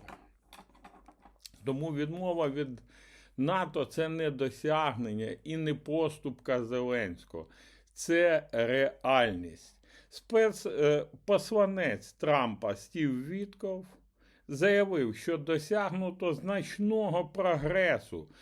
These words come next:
після того, як він і зять Трампа Джаред Кушнер зустрілись з Зеленським в межах чергової спроби завершити найкривавіший конфлікт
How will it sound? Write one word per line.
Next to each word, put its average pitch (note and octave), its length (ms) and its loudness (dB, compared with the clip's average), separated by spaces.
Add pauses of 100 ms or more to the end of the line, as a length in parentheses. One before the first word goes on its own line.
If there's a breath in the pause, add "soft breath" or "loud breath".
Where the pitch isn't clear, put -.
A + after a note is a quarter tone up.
(240 loud breath)
після F3 340 0
того, E3 380 0
як E3 260 -2
він F3 440 -6
і D3+ 180 -2
зять D#3+ 520 -2
Трампа B2 800 0 (240)
Джаред C#3 840 0
Кушнер E3+ 640 -4 (360 soft breath)
зустрілись F3 760 0
з A2+ 40 -10
Зеленським D#3 760 -2
в F3 40 -8
межах F3+ 680 -2
чергової D#3+ 580 0
спроби E3 640 -2
завершити D#3 1080 -2
найкривавіший D#3+ 1400 0
конфлікт D3+ 840 -2